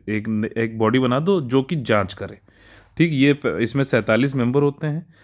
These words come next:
अलग-अलग जो कॉन्टिनेंट वाइज हैं, उनमें अलग-अलग वो नंबर उनमें बटे हुए हैं और सैंतालीस मेंबर ही रहेंगे, इसमें इलेक्टेड होते हैं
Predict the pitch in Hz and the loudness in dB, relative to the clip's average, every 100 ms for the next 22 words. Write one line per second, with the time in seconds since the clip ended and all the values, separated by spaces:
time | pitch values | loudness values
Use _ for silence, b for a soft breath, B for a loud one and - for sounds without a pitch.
0 | b - 127 143 156 156 147 151 151 143 | b 0 4 6 6 4 2 2 2 2
1 | 135 123 120 135 139 131 135 127 151 139 | 0 -2 0 -2 -2 0 0 0 -2 0
2 | 123 127 123 127 127 123 117 120 110 110 | 2 2 4 4 4 2 2 2 2 0
3 | 110 110 120 117 117 117 104 120 123 139 | 0 0 0 0 0 0 -2 -2 -2 -2
4 | 139 - 110 110 104 104 104 b b b | -6 -4 -2 0 0 -2 -2 b b b
5 | - 110 123 107 120 143 143 131 131 135 | -10 2 2 4 4 4 4 4 4 6
6 | 165 143 139 113 92 104 101 104 104 131 | 6 4 2 0 -4 -6 -4 -6 -4 -4
7 | 120 117 135 147 | -4 -6 -8 -8